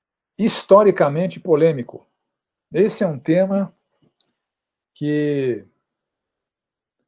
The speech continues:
é, desde os primórdios da Igreja de Cristo até os dias de hoje,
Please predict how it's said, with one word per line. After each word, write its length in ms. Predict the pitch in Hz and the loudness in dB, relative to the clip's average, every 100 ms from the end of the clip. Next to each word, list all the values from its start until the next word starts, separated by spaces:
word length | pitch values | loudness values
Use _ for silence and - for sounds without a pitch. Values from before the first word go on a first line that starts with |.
| _ _ _ _ _ _ | _ _ _ _ _ _
é, 560 | 127 113 110 110 110 - _ _ _ - | -12 -12 -12 -16 -18 -20 _ _ _ 0
desde 260 | 139 185 | 4 4
os 100 | 175 | 2
primórdios 600 | - 156 135 151 165 156 | 4 4 6 8 8 6
da 120 | 139 127 | 2 2
Igreja 460 | 127 151 165 135 | 4 6 6 4
de 120 | 120 | -2
Cristo 580 | 113 147 165 170 - 101 _ - | -4 2 2 2 -6 -12 _ -20
até 240 | - 151 | -4 0
os 120 | 135 | 0
dias 260 | 120 143 131 | 0 -4 -2
de 80 | 123 | 2
hoje, 500 | 143 185 139 110 | 6 6 6 -2